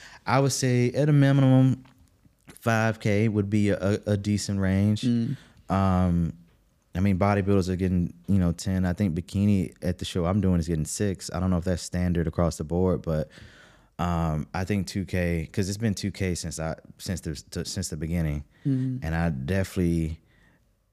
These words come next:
Speaker 1: don't think that should be the case.
Speaker 2: Yeah.
Speaker 1: And I know I'm, I'm going on for a while here, but I do think,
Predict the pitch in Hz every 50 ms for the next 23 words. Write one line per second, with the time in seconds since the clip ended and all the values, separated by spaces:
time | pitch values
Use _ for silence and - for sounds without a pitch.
0 | - 82 80 78 92 87 85 85 82 82 - - - - 87 85 80 78 80 78
1 | - - - 71 73 80 73 69 67 82 73 71 65 65 - - - _ - -
2 | 139 139 135 123 - 131 139 - _ _ _ _ _ _ - - - - - 113
3 | 110 104 107 - - - - _ _ _ _ _ _ - - - 104 110 107 98
4 | 95 92 - - 95 98 95 101 104 101 98 95 92 92 92 90 87 92 87 82
5 | 90 92 92 92 90 87 85 82 80 90 87 87 87 85 113 120 123 120 - 113
6 | 104 98 90 - - - -